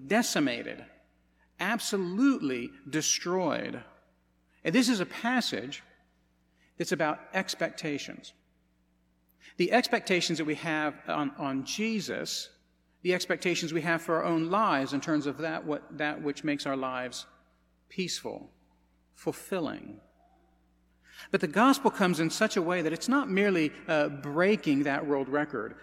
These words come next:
not merely, uh, pushing our expectations slightly to the side. No, the gospel does more than that. It's crushing a record. I-, it's actually taking that world record and making it completely and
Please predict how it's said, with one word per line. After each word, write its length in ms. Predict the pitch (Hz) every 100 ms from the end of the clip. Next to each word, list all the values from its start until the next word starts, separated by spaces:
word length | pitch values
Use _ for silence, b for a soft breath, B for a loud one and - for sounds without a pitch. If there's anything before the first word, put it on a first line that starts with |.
| -
not 260 | 202 233
merely, 500 | 185 190 196 160 139 B -
uh, 180 | 151
pushing 640 | 139 - 220 202 190 165 151
our 260 | 151 147
expectations 800 | 147 147 - 147 - 156 - 139
slightly 400 | - 170 165 143
to 60 | 123
the 80 | 120
side. 640 | - 180 165 - - - - _ _ _ _ _ _ _ _ _ _ _ _ -
No, 240 | 120 139
the 80 | 156
gospel 400 | 139 143 - 143
does 220 | 131 127
more 220 | 165 180
than 120 | 143 107
that. 320 | 98 - - _ _ _ _ -
It's 300 | 139 - - _ _ -
crushing 920 | - - 196 190 - 135 113 113 107 - _ _ _ _ _ _ -
a 100 | 117
record. 480 | 113 107 104 101 107 _ _ _ _ _ b -
I-, 40 |
it's 280 | 170 185 185
actually 400 | 240 269 208 170
taking 380 | - 233 - 190
that 180 | 160 170
world 240 | 165 151
record 360 | 202 208 151 139
and 240 | 160 156
making 320 | 220 240 185
it 260 | 151 - -
completely 640 | 165 - - 277 - 180
and 140 | 151